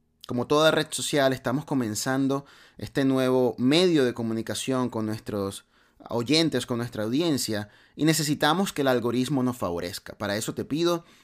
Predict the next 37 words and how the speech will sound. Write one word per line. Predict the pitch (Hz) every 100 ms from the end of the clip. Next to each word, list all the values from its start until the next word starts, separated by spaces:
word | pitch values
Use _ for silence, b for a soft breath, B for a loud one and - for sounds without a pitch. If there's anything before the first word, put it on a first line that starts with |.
| b
que | 110
dejes | 117 147
una | 147 135
muy | 120 175
buena | 170 156 143
reseña | 107 101 123 120 120 123 B B
en | 95 113
iTunes, | 139 143 147 143 - b b
que | 107
dejes | 110 135
tus | - -
comentarios, | 104 98 95 139 139 143 135 135 b b
que | -
participes | 110 107 - 101 - 170 165 160
con | - 131
el | 101
podcast | - 151 - 151 143
y |
las | 113
conversaciones | 117 104 110 104 120 127
que | 131
tengamos, | 110 101 120 139 139 131 b b _
que | 143
recomiendes | 139 143 135 135 151 185 185 185 180 - b -
este | - 151
episodio, | 131 - 147 139 147
que | 131
lo | 104
descargues | 95 - 127 139 143 131
y |
que | 127
se | 110
lo | 104 101
pases | 104 143
a | 127
diferentes | 110 107 107 131
personas. | - 101 143 139 139